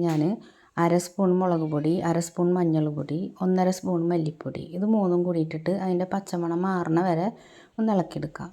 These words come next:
എന്നിട്ട് അതിലേക്ക് നമുക്ക് തക്കാളിയുടെ പേസ്റ്റ് ഒഴിച്ച് കൊടുക്കാം.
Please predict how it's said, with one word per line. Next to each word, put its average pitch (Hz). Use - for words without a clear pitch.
എന്നിട്ട് 202
അതിലേക്ക് 185
നമുക്ക് 180
തക്കാളിയുടെ 175
പേസ്റ്റ് 165
ഒഴിച്ച് 156
കൊടുക്കാം. 139